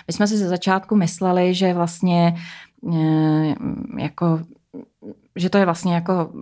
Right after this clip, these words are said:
hrozně těžké a nejhorší, když se přihlásí ty děti s onkologickou nějakou diagnózou. Ale postupem času jsme zjistili, že vlastně ne, protože, eh,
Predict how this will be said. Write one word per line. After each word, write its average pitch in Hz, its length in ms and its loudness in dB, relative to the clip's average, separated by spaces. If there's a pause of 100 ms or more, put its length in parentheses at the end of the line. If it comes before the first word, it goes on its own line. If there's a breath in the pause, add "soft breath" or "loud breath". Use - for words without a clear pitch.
hrozně 170 360 0
těžké 170 560 -2
a 170 120 2
nejhorší, 160 600 0
když 156 280 -2
se 165 120 -2
přihlásí 156 580 -2
ty 165 100 -4
děti 147 280 -4
s - 140 -10
onkologickou 156 560 -4
nějakou 151 320 0
diagnózou. 147 760 2
Ale 165 160 2 (240 loud breath)
postupem 220 400 4
času - 240 -2
jsme 220 180 4
zjistili, 185 440 -2
že 185 120 0
vlastně 175 380 0
ne, 143 340 0
protože, 175 480 -2
eh, - 640 -4